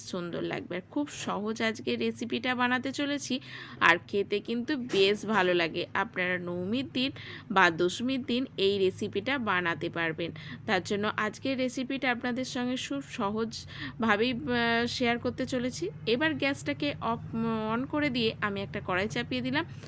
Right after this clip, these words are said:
আর বেশ কিছুটা সর্ষের তেল দিয়ে দিলাম। তেলটা একটু গরম হয়ে গেলে এখানে একে একে চিংড়ি মাছগুলো দিয়ে দেব।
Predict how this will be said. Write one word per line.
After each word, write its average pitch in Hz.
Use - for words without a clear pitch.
আর 165
বেশ 226
কিছুটা 277
সর্ষের 240
তেল 220
দিয়ে 269
দিলাম। 220
তেলটা 185
একটু 190
গরম 208
হয়ে 285
গেলে 277
এখানে 208
একে 185
একে 254
চিংড়ি 220
মাছগুলো 196
দিয়ে 262
দেব। 262